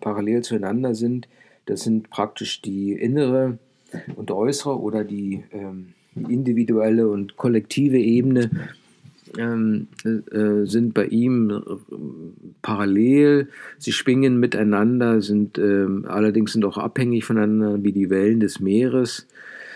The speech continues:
Äh, oder elektromagnetische Wellen. Es gibt Wellen hoch und Wellen tief, äh, die so ph-, physikalisch voneinander abhängig sind. Und so verursacht, so versucht er, seine innere Welt mit der äußeren Welt in Einklang zu bringen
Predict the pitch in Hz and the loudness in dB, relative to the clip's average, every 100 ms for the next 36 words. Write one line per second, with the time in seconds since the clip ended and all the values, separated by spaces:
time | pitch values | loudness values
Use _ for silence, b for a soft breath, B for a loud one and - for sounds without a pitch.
0 | B B 107 110 107 107 107 98 101 107 | B B -4 0 2 2 2 2 2 2
1 | 107 113 107 107 107 101 104 87 98 104 | 0 0 2 4 2 0 -2 0 2 4
2 | 113 120 117 b b b - 101 - 107 | 2 0 -6 b b b -12 -12 -2 -2
3 | - 101 107 113 107 110 113 107 104 90 | 2 4 4 4 2 4 4 2 -2 0
4 | 98 98 95 - - 135 135 - - B | 0 2 0 -4 -2 0 0 -2 -12 B
5 | B B B B 110 110 110 107 110 104 | B B B B -2 2 2 4 4 4
6 | 104 - 117 - 117 110 - 101 110 120 | 2 -2 -4 0 2 2 2 2 4 2
7 | - 110 104 101 98 95 95 110 95 80 | 2 0 2 2 0 -2 -2 -2 -2 -6
8 | - 85 92 101 95 107 107 127 135 131 | -8 -8 -2 -2 0 0 2 2 2 2
9 | 123 - - B B 120 117 104 113 151 | -2 -8 -20 B B -2 2 4 4 2
10 | - 123 131 131 127 b b b b b | 0 2 4 2 0 b b b b b
11 | - 107 110 120 156 135 110 110 120 117 | 0 2 4 4 2 2 2 2 4 2
12 | 113 95 90 110 - 110 98 98 101 101 | 2 2 2 0 0 0 2 2 2 0
13 | - 87 98 104 98 90 - - 98 110 | -2 -2 -2 -2 -4 -6 -8 -2 0 2
14 | 104 | 0